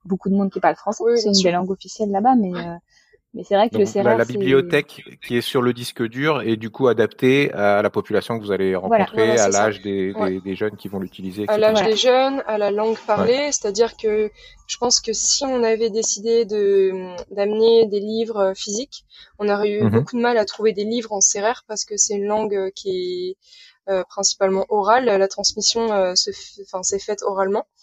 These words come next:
Speaker 2: Et,
Speaker 3: Mhm.
Speaker 2: euh, sauf que, comme c'est une langue qui est un petit peu en train de disparaître, il y a eu des,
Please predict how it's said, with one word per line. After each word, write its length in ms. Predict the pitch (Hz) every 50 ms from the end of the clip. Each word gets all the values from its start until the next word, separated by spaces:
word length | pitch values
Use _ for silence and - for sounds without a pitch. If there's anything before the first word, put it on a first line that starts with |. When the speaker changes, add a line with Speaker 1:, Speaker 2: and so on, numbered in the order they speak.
| - - - - - - _ _ _ -
Speaker 2:
Et, 160 | 208 202 190
Speaker 3:
Mhm. 60 | 185
Speaker 2:
euh, 720 | 180 180 180 180 175 175 175 175 175 175 175 175 170 170 175
sauf 300 | 180 - - 240 233 - -
que, 300 | - 226 226 233 226 208
comme 220 | 208 233 226 240
c'est 140 | 220 - 220
une 80 | 214 208
langue 160 | 220 233 233
qui 100 | - 220
est 20 |
un 80 | 196 202
petit 140 | 202 - -
peu 100 | - 226
en 80 | 220
train 160 | 214 - - 208
de 60 | 202
disparaître, 460 | 190 - - - 208 214 226 220 -
il 40 | -
y 20 | 196
a 40 | 190
eu 100 | 196 190
des, 440 | 185 190 180 175 175 170 170 175